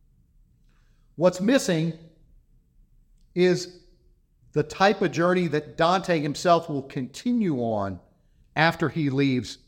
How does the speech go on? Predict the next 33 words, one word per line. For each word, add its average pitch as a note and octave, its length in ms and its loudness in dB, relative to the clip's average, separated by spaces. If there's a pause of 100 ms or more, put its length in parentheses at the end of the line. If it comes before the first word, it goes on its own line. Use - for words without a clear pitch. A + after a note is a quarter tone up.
(200)
Ulysses. A2+ 720 -4 (640)
It's - 200 -4
not A3 600 2 (280)
the B2+ 220 0
journey E3 680 2 (320)
just F#3 320 2
to E3+ 80 2
have D#3 200 2
more D#3 320 0
experiences D#3 800 -2
of C3 120 0
these B2+ 160 -6
people D#3+ 380 -4
in C3 80 -2
the B2 140 -2
underworld, A2+ 720 -2 (960)
or D3 160 2
the C#3+ 80 -2
people E3 320 0
in C3 100 0
purgatory, C3+ 720 0 (380)
or G#2+ 80 -12
the G#2 80 -12
people A2+ 380 -6
in G2+ 60 -10
heaven. G#2+ 420 -2 (1300)
It's D#3+ 220 -4
a E3 80 2
desire E3+ 480 4
for F3+ 200 -2
experience E3 600 -2
that C#3 160 -2
is B2+ 160 -4